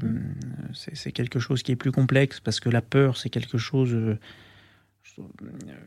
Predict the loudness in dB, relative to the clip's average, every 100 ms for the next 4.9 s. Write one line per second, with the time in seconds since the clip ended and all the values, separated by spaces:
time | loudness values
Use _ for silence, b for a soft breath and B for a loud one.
0 | -20 -20 -20 -20 -20 -2 4 6 6 2
1 | 4 4 4 4 4 4 6 2 2 -2
2 | -4 -16 -8 -2 0 0 0 -2 -2 -2
3 | -2 -2 -4 -6 -6 -2 -2 0 2 4
4 | 4 4 2 2 2 2 2 2 0